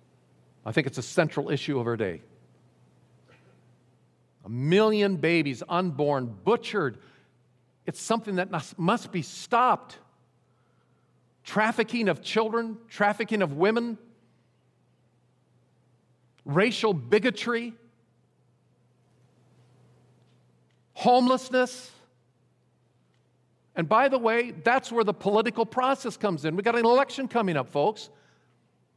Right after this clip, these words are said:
How dare we not go and vote, and vote biblical values? That's something we can do to contribute to good as well as the abatement of evil.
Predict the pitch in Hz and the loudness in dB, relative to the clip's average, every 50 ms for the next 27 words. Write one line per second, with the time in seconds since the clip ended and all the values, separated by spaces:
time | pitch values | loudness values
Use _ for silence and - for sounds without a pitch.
0 | _ _ _ _ - 269 285 269 214 185 175 - 277 277 302 311 302 277 240 233 | _ _ _ _ 0 2 2 2 0 -4 -2 2 2 4 6 4 4 2 2 0
1 | 208 190 190 214 240 254 262 - 180 226 233 240 254 240 214 277 302 320 330 320 | 0 2 2 2 2 2 0 0 0 0 2 2 0 0 2 4 4 4 4 2
2 | 302 214 - - - _ _ _ _ _ _ _ _ _ _ _ _ _ _ - | 0 -2 -6 -12 -20 _ _ _ _ _ _ _ _ _ _ _ _ _ _ -4
3 | 190 202 165 156 240 262 247 220 202 262 269 277 269 - 277 294 240 285 285 302 | -2 -2 2 2 2 2 2 0 0 -2 0 0 -2 -4 -4 -2 2 2 4 4
4 | 349 349 330 311 285 202 147 123 - - - - _ _ _ _ _ _ _ _ | 2 2 0 -2 -4 -4 -6 -6 -8 -18 -20 -20 _ _ _ _ _ _ _ _
5 | - 269 269 - - - 269 269 - 294 277 247 240 277 277 277 277 254 196 - | -2 -2 -2 -2 -2 -2 -2 -2 0 -2 -2 -2 -2 -2 0 0 -2 -2 0 -2
6 | 285 294 294 285 269 233 165 123 110 92 - - _ _ _ _ _ _ _ _ | 0 0 2 0 0 0 -2 -4 -6 -12 -18 -20 _ _ _ _ _ _ _ _
7 | - - 220 - 233 202 - - - 269 277 262 226 170 - 208 185 170 143 190 | -10 -8 -4 -4 -4 -4 -4 -2 0 0 0 0 -4 -4 -4 -6 -8 -6 -4 0
8 | 247 269 269 285 285 320 - - 233 208 160 175 214 240 240 240 247 220 175 - | 2 4 4 4 2 -2 -2 -2 -2 -2 0 0 2 2 4 4 2 0 0 -8
9 | - - - _ _ _ _ _ _ _ _ _ _ _ _ _ _ _ _ _ | -20 -20 -20 _ _ _ _ _ _ _ _ _ _ _ _ _ _ _ _ _
10 | - 156 151 135 135 208 240 233 233 226 233 196 226 247 269 269 247 208 147 104 | -12 -10 -8 0 0 0 0 2 2 0 2 2 2 -2 -2 0 -2 -2 -4 -6
11 | - | -10